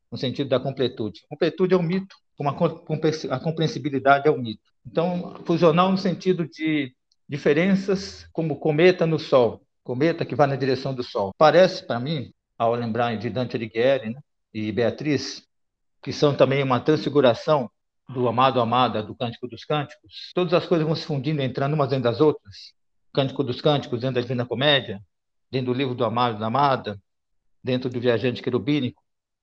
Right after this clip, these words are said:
de silésios. Parece que a, a, a Lançol opera essa, esse, esses encontros fusionais, como se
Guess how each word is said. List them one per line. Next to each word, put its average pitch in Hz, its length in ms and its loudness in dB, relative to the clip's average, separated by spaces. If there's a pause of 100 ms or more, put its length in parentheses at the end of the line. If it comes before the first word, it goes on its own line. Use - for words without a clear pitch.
(220)
de 113 100 -18
silésios. 117 800 2 (420)
Parece 180 280 6
que 180 60 2
a, 160 40 6
a, 123 500 6
a 120 40 4
Lançol 135 300 2
opera 160 380 6
essa, 120 600 4 (120)
esse, 123 260 -8 (180)
esses 107 120 -14
encontros 160 520 0
fusionais, 120 680 -4 (600)
como 127 920 -2 (300)
se 135 720 -4